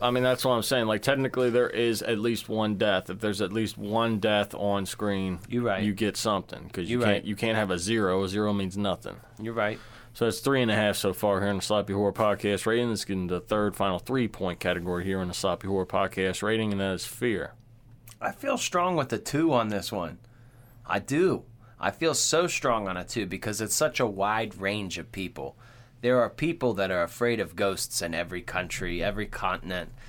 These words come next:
Speaker 2: Uh, Ghost isn't like a, this isn't like a limited horror flick where it's only, like, gonna be freaked out by a few people that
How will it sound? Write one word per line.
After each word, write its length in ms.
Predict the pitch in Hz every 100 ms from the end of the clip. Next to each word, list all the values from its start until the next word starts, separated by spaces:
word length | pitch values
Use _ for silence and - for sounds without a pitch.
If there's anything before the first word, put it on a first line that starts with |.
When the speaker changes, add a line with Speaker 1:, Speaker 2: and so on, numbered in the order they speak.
| - -
Speaker 2:
Uh, 260 | 101 95 85
Ghost 400 | 135 185 180 151
isn't 260 | 127 131
like 240 | 107 101 104
a, 300 | 98 90 85 - - - -
this 220 | 175 180
isn't 240 | 175 170
like 180 | 113 127
a 60 | 117
limited 640 | 110 117 113 107 - 92
horror 320 | 95 107 87
flick 400 | - 98 82 76
where 100 | 90
it's 160 | 87 -
only, 220 | 107 98
like, 220 | 95 90
gonna 180 | 104 95
be 100 | 90
freaked 380 | - 107 95 107
out 180 | 90 -
by 140 | 82
a 40 |
few 220 | 82 104 95
people 380 | - 90 92
that 160 | 80 69